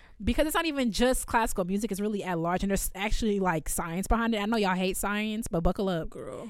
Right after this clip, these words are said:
Speaker 2: I've s-, I've had a front row seat. <laughs>
Speaker 1: Okay. Um, but yeah. What do you, what I say to you? What I
Speaker 2: But
Speaker 1: asked you?
Speaker 2: what was my dating advice going into college?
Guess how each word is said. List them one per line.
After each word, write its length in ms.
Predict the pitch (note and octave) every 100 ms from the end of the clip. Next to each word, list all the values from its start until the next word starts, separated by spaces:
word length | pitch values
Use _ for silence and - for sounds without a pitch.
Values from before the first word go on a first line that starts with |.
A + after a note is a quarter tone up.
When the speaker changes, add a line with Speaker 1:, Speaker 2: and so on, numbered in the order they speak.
| G#3+
Speaker 2:
I've 180 | F3+ A#3
s-, 80 |
I've 240 | - E3 G#3
had 160 | F#3
a 40 | -
front 240 | G3+ G3
row 100 | G3+
seat. 340 | G3+ C#4 G#3 - - _ - _ - - - - C#4
<laughs> 120 | B3 - C#5 - A#3 - - - -
Speaker 1:
Okay. 1400 | F3 E3 G#3+ A3 A3 A3 G#3+ G#3 G3 F#3+ F3+ E3+ D#3 D3 D3+ - - - - - - - - - -
Um, 760 | G#3 G3 F#3+ F3 E3 D#3 D#3 D3+ - - - _ - _ - - _ - - - - -
but 200 | F#3+ A3+
yeah. 300 | D4+ D3+ D#3+ - - _ _ _ _ -
What 180 | A3 C#4
do 60 |
you, 180 | F4 E4
what 140 | C4 F#4+
I 80 |
say 180 | F4+ E4
to 140 | E4 F4
you? 100 | D#4
What 100 | E4
I 160 | D#4+
Speaker 2:
But 180 | D4+ G3+
Speaker 1:
asked 80 | -
you? 20 |
Speaker 2:
what 80 | G3
was 100 | G3+
my 140 | F#3
dating 400 | F3+ F3+ F#3 G3+ G#3 - -
advice 340 | G3+ G#3+ A3+
going 200 | - G3+
into 120 | G3
college? 520 | G3 - F3+ A#3 A#3+